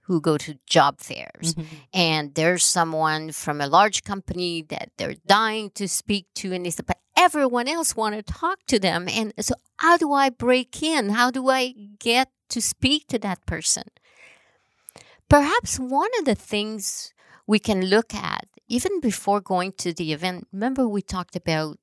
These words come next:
Speaker 1: find out who's going to be there.
Speaker 2: Right.
Speaker 1: Would there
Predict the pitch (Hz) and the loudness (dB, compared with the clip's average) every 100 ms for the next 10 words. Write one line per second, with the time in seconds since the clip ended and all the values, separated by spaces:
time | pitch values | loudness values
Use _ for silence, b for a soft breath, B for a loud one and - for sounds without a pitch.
0 | - - 185 180 170 - 175 - 156 147 | -14 -2 0 0 -2 -4 -10 -8 -8 -8
1 | - - 175 175 - - 151 156 156 147 | -10 -10 -8 -4 -6 -6 -4 -2 -2 -6
2 | b b b b 240 - 277 311 330 320 | b b b b 0 2 0 0 -2 -4